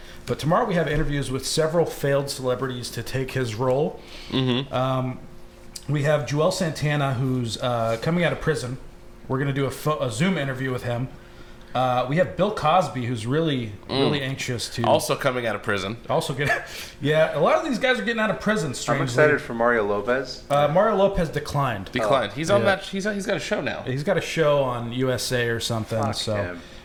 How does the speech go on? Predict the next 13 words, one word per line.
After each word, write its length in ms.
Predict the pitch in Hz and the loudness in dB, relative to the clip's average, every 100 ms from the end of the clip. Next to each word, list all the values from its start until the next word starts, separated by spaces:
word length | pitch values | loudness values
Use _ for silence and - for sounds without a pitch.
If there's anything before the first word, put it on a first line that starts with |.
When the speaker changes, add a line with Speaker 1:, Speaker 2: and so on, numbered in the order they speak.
| - | 0
Speaker 1:
we 100 | 160 | 4
almost 300 | 214 226 208 | 4 2 2
had 180 | 190 117 | 2 2
him. 80 | 90 - - - - - 127 | -4 -14 -20 -20 -20 -6 0
Um, 540 | 139 135 135 131 127 | 2 2 2 0 -2
not 180 | 131 151 | -2 -2
sure 200 | - 156 | 0 0
if 80 | - | 0
that 200 | 147 139 | -2 0
really 180 | 147 151 | 2 2
would 100 | 139 | 2
have 120 | 120 | 0
meshed 420 | 135 160 151 - | 2 2 2 -2